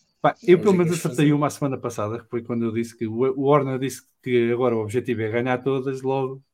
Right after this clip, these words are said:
Speaker 1: <laughs> não, não, não vou ganhar esta. E
Speaker 2: Mas,
Speaker 1: não
Speaker 2: mas
Speaker 1: ganho.
Speaker 2: eu acho que o Bruno de Milho não percebeu. Nós fazemos mesmo este, nós não acertamos quase em nada, mas continuamos a mandar apostas de pescada como, como aos Marcos Mendes desta vida. É assim.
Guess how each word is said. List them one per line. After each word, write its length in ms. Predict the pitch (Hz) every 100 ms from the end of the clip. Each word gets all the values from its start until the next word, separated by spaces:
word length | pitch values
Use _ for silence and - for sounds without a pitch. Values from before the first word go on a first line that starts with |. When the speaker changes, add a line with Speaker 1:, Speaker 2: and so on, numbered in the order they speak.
| _ _ _ _
Speaker 1:
<laughs> 400 | _ - - -
não, 220 | 151 131
não, 260 | 170 139 147
não 160 | - 156
vou 160 | 131 135
ganhar 320 | 127 135 135
esta. 300 | 110 - 113
E 220 | 131 135
Speaker 2:
Mas, 100 | 113
Speaker 1:
não 100 | 107
Speaker 2:
mas 180 | 104 170
Speaker 1:
ganho. 80 | 180
Speaker 2:
eu 40 |
acho 120 | 180
que 120 | - 165
o 40 |
Bruno 180 | 156 160
de 60 | 151
Milho 160 | 165
não 120 | 165
percebeu. 600 | 165 - 156 160 131 123
Nós 200 | 135 180
fazemos 400 | - 156 123 117
mesmo 380 | 123 139 117 117
este, 260 | 123 - 117 - - _
nós 100 | 214
não 80 | 208
acertamos 480 | 214 214 202 202 196
quase 300 | - 202 185
em 40 |
nada, 320 | 190 185 170 175
mas 120 | 175 -
continuamos 400 | 240 - 165 151
a 40 |
mandar 240 | 147 143
apostas 340 | 139 135 - 127
de 40 |
pescada 320 | - - 135
como, 320 | 131 123 123 113 - - _
como 100 | 131
aos 100 | 123
Marcos 280 | 135 156 -
Mendes 220 | 131 123
desta 240 | 123 -
vida. 380 | 110 156 170 160
É 120 | 202
assim. 300 | 220 - 330